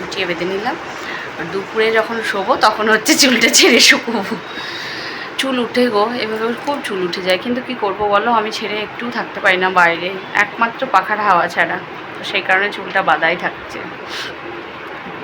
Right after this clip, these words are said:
তো চলো, সাড়ে নটা বাজে, ছেলেকে এবার আনবো। ছেলেকে নিয়ে এসে তারপরে ওকে রেডি করে স্নান টান করিয়ে একদম খাইয়ে এগারোটায় পড়াতে আসবে মাস্টার, এগারোটার সময় পড়বে। চলো, পরে দেখা হচ্ছে। কিন্তু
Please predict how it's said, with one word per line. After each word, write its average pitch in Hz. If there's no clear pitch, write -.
তো 175
চলো, 196
সাড়ে 175
নটা 185
বাজে, 175
ছেলেকে 180
এবার 165
আনবো। 170
ছেলেকে 170
নিয়ে 170
এসে 247
তারপরে 160
ওকে 165
রেডি 170
করে 170
স্নান 165
টান -
করিয়ে 165
একদম 160
খাইয়ে 190
এগারোটায় 165
পড়াতে 85
আসবে -
মাস্টার, -
এগারোটার 175
সময় -
পড়বে। -
চলো, -
পরে 170
দেখা 175
হচ্ছে। 214
কিন্তু 269